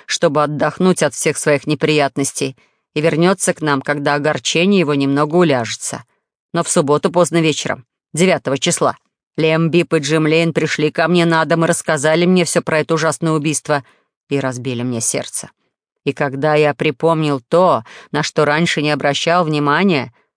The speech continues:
что рассказывали про подсудимого, будто он ходит во сне и делает разные такие вещи, которых потом даже вспомнить не может, я вам скажу, почему мне именно это пришло на память.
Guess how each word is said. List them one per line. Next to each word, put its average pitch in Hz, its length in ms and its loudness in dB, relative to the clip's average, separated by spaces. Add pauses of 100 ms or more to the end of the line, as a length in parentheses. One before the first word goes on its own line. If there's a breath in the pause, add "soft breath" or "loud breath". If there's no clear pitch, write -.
(120)
что - 220 -4
рассказывали 165 680 0
про 139 180 -4
подсудимого, 160 680 0
будто 147 300 -2
он 151 100 0
ходит 151 380 -2
во 143 120 0
сне 165 360 0
и - 20 2
делает 147 400 0
разные 147 320 0
такие 143 360 -2
вещи, 143 300 0
которых 156 380 -2
потом 151 300 -2
даже 143 220 0
вспомнить 151 500 -2
не 151 80 -2
может, 143 380 -2 (540)
я 139 280 0
вам 147 160 2
скажу, 143 480 0
почему 147 380 -4
мне 147 220 0
именно 147 300 -2
это 151 220 -2
пришло 143 340 -4
на 143 160 0
память. 139 500 -4